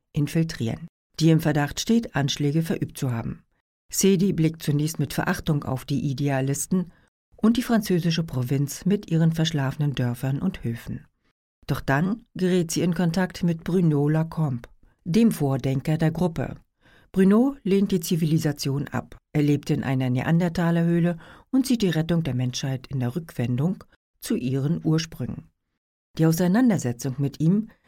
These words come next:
lässt Zweifel in der eigentlich so abgebrühten Sadie keimen. Und sie, die die Fäden in der Hand zu halten glaubte, gerät mehr und mehr in seinen Bann.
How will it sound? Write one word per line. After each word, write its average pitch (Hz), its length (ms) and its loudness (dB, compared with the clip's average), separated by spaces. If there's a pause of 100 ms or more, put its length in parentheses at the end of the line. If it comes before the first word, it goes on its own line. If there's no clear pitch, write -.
(120)
lässt 233 300 -2
Zweifel 143 480 -2
in 151 160 0
der 151 160 -4
eigentlich 135 500 -4
so - 120 -6
abgebrühten 160 640 -4
Sadie 165 360 -2
keimen. 135 480 -6 (380)
Und 160 180 4
sie, 175 360 0 (100)
die 160 80 2
die 156 120 0
Fäden 202 360 2
in 175 180 2
der 175 140 2
Hand 226 180 0
zu 160 140 0
halten 120 260 -4
glaubte, 127 500 -4 (380)
gerät 127 320 -4
mehr 143 220 0
und 117 180 -4
mehr 135 300 0 (120)
in 220 140 2
seinen 139 440 0
Bann. 117 260 -6